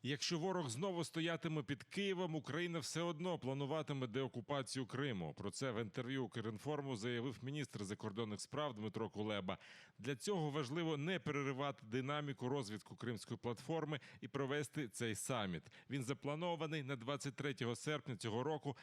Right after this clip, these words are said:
і відбудеться в онлайн-режимі. На нього запрошено не лише сорок сім учасників минулого року, а й представники країн Азії, Латинської Америки та Африки.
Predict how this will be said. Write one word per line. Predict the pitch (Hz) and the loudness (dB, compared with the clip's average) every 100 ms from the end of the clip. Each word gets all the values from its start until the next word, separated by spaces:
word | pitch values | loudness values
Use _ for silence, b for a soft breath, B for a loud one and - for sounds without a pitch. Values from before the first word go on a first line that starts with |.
| 107 | -6
і | 143 | -2
відбудеться | 131 113 135 139 127 147 | -2 0 0 0 0 0
в | 117 | 0
онлайн-режимі. | 123 120 107 101 110 95 95 73 69 - B B B | 0 2 2 2 0 0 -2 -2 -6 -12 B B B
На | 135 | 0
нього | 180 165 | 2 2
запрошено | 139 139 143 180 - 156 123 | 0 0 0 -2 -2 -2 -2
не | 143 | -2
лише | 156 160 190 | -2 0 0
сорок | 131 131 127 | 0 0 0
сім | - 139 | 0 0
учасників | 123 - 135 113 120 - 110 | 0 0 0 0 -4 -4 -4
минулого | 107 139 180 160 160 | -2 0 2 2 2
року, | 170 151 151 B B | 0 0 -2 B B
а | 131 | -2
й | 151 | 0
представники | 139 135 - 127 139 160 156 | -2 -2 -2 0 -2 -2 -2
країн | 123 123 107 | 0 0 0
Азії, | - 143 147 131 147 - | -2 0 2 2 0 -2
Латинської | 135 - 120 98 - 110 | -4 -2 -2 -2 0 0
Америки | 113 131 123 113 | 2 0 -2 -4
та | 131 85 101 | -4 0 0
Африки. | 80 85 - - | -2 -6 -8 -12